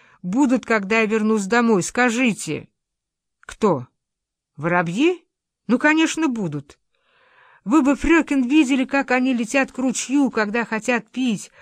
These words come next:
опускают клювики в воду, а сами такие вот маленькие». Русский уже плакал навзрыд. «Не самые красивые птицы», продолжал он, взяв себя в руки, «какого-то непонятного серого цвета. Только отгонишь, а они опять тут как тут.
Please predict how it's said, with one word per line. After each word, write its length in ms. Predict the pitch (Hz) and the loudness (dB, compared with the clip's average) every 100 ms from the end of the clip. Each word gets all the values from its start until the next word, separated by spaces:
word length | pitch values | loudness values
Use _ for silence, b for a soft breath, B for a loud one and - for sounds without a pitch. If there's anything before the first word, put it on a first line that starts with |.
| B B | B B
опускают 560 | 190 226 - 269 254 | -4 -4 -2 0 0
клювики 460 | - 247 277 214 240 | 0 2 2 0 -4
в 80 | 208 | -4
воду, 320 | 240 247 220 | 0 0 0
а 40 | |
сами 300 | 208 262 240 | -2 -2 -2
такие 340 | 233 254 339 339 | -2 -4 -2 -2
вот 180 | 349 | -2
маленькие». 960 | 339 359 339 302 247 214 196 208 180 170 b b b b | -2 0 2 2 2 0 -2 -2 -2 -2 b b b b
Русский 380 | 190 240 240 - | -2 0 0 -4
уже 180 | 262 269 | -2 -2
плакал 380 | 269 277 269 269 | -2 -4 -4 -4
навзрыд. 560 | 269 233 226 170 - _ b b b | -4 -4 -6 -6 -8 _ b b b
«Не 140 | 277 311 | 0 2
самые 480 | - 294 269 247 233 | 2 2 4 2 0
красивые 520 | 214 202 196 190 185 | -2 -2 -4 -2 -4
птицы», 440 | - - 175 180 | -4 -6 -4 -6
продолжал 500 | 170 165 170 170 165 | -8 -4 -2 -2 -2
он, 120 | 170 | -2
взяв 260 | 156 165 156 | -2 -4 -4
себя 260 | 175 160 156 | -6 -6 -6
в 60 | |
руки, 340 | 156 151 175 165 B B | -6 -10 -12 -18 B B
«какого-то 460 | - 269 285 269 277 | -4 -2 0 0 0
непонятного 640 | 277 277 277 285 285 226 | 0 2 2 2 0 -2
серого 380 | 208 233 247 220 | -2 0 0 -2
цвета. 540 | 214 202 196 190 190 180 | -4 -4 -2 -4 -6 -2
Только 340 | 262 247 247 | 0 0 -2
отгонишь, 540 | 226 202 294 233 190 b b b | -2 -2 -2 -2 -4 b b b
а 100 | 233 | 0
они 180 | 240 | 2
опять 340 | 233 226 233 - | 0 0 -2 -2
тут 180 | 214 - | -10 -6
как 220 | 214 - | -8 -6
тут. 260 | 208 202 | -10 -10